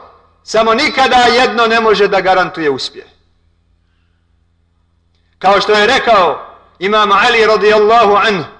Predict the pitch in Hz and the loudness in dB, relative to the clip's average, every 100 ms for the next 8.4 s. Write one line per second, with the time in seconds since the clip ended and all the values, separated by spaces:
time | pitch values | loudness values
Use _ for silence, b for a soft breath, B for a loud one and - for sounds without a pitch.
0 | _ _ _ _ _ _ _ _ _ _ | _ _ _ _ _ _ _ _ _ _
1 | _ _ _ _ _ _ _ _ _ _ | _ _ _ _ _ _ _ _ _ _
2 | _ - 208 226 208 202 185 226 208 214 | _ -4 -2 0 -2 -2 2 2 4 2
3 | 214 202 202 214 226 185 - - - _ | 4 2 4 4 4 0 -6 -16 -20 _
4 | _ _ _ _ _ _ _ _ _ _ | _ _ _ _ _ _ _ _ _ _
5 | _ _ _ _ _ _ _ _ _ _ | _ _ _ _ _ _ _ _ _ _
6 | _ _ _ _ _ _ _ - 170 175 | _ _ _ _ _ _ _ -4 0 2
7 | 226 226 220 220 214 208 214 - - - | 2 2 2 2 0 -2 -2 -2 -4 -4
8 | 208 - - - | -8 -8 -20 -20